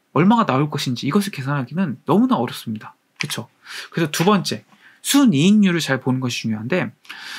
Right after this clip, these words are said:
이 순이익률이란 것은 말 그대로 매출액이 일억이, 그러니까 일 달러가 발생했다. 그럼 얼마의 이익을 보는가? 매출액이 백만 원을 발생했다. 그럼 얼마만큼의 이익이 나는가?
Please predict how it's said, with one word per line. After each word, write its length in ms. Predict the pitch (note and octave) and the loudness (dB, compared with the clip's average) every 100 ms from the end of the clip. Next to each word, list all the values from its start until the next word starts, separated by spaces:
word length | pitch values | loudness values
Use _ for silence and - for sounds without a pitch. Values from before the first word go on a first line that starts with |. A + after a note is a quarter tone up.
| - | -6
이 80 | D#3 | -4
순이익률이란 760 | D3+ C#4+ G#3 E3+ F#3 F3 C#3 B2 | 0 4 4 4 2 2 0 -2
것은 380 | B2+ A3 B2+ B2 - | 0 0 -2 -6 0
말 220 | D#3 F#3 | 2 2
그대로 480 | B2 B2 F3+ B2+ - - - _ | -2 -2 -2 -4 -10 -20 -20 _
매출액이 600 | - D#3+ - A#3 A3 G#3 G3+ | 0 0 0 2 2 2 2
일억이, 440 | A#3+ C4+ G#3 - _ | 2 2 -2 -10 _
그러니까 220 | - C#3 A#3+ | -4 0 2
일 80 | |
달러가 300 | B3 B3 G#3 | 2 2 0
발생했다. 500 | F3+ B2 C3+ A#2+ A#2 | -2 -4 -6 -6 -10
그럼 160 | - G#3+ | 0 2
얼마의 380 | - A3 C4+ A#3 | 4 4 4 2
이익을 220 | D3 D3 | 0 -2
보는가? 420 | B2+ A2+ A2 - _ - - - - - | -4 -4 -6 -10 _ -20 -16 -14 -14 -4
매출액이 460 | D3 D3+ - G#3+ G#3+ | -2 0 2 2 2
백만 280 | D#3+ F#3+ B3+ | 2 4 6
원을 160 | G#3+ | 4
발생했다. 460 | F#3+ B2 C3+ A#2 A#2+ | 2 -2 -2 -4 -2
그럼 160 | G#3 G3 | 0 2
얼마만큼의 600 | D#3+ B3 B3 G3 G3 G3 | 4 4 4 2 2 0
이익이 160 | D#3+ | -2
나는가? 420 | C#3+ A#2 A2+ - | -4 -4 -8 -10